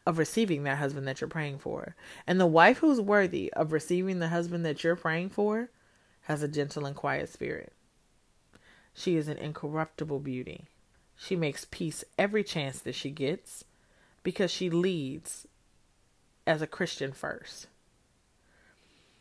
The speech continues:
Be the wife your husband dreams of, and he'll have no choice but to rise to the occasion. Let me tell you guys, it's, it's one thing to go toe-to-toe with your husband,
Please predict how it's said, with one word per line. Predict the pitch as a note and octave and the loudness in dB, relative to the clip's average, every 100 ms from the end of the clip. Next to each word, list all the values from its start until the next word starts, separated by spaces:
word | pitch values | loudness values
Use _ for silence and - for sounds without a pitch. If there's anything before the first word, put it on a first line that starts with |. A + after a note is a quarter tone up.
| - | -8
Be | F#3 A#3 | 2 6
the | A#3 | 10
wife | G#3+ G#3+ | 10 8
your | G#3 | 6
husband | G3 G#3 F#3+ F3 | 6 6 4 0
dreams | E3+ F3 F3 | 2 2 2
of, | D#3 B2+ C3 | 2 2 0
and | D3 | -4
he'll | D#3 | -4
have | D3 D3 | 0 -2
no | D3 C#3+ C#3+ | -2 -2 -2
choice | - D3 C#3 | 0 -2 -2
but | C3+ | -4
to | C#3 | -4
rise | C3+ B2+ C3 | 0 2 2
to | - | -2
the | C#3 C3+ | -2 -2
occasion. | C#3 C3+ A2 C3 F#2+ - - - - _ _ | 0 0 0 -4 -12 -16 -20 -20 -20 _ _
Let | - G3+ | -4 -2
me | G3 | 0
tell | D#3 | 0
you | B2 | -2
guys, | D2 C2+ - - - - _ _ _ _ _ _ | -4 -6 -6 -12 -20 -20 _ _ _ _ _ _
it's, | G#3 G3 - - - | -2 0 -4 -12 0
it's | G#3+ G#3 - - | 2 2 -4 -6
one | E3 G3+ A3+ A#3+ | 2 4 4 2
thing | G#3+ F#3 F3 E3+ E3+ - - _ - | 2 4 4 0 -4 -10 -20 _ -6
to | - F3 D#3+ D#3 D3+ D3 E3+ _ _ _ _ _ _ E3+ | 0 2 2 2 0 -2 -8 _ _ _ _ _ _ -2
go | E3+ E3+ | 2 2
toe-to-toe | - D#3+ D3 D#3+ | 0 -2 -2 -2
with | C#3 C#3 | -4 -4
your | D3 | -6
husband, | C#3+ - - D#3+ | -6 -8 -12 -14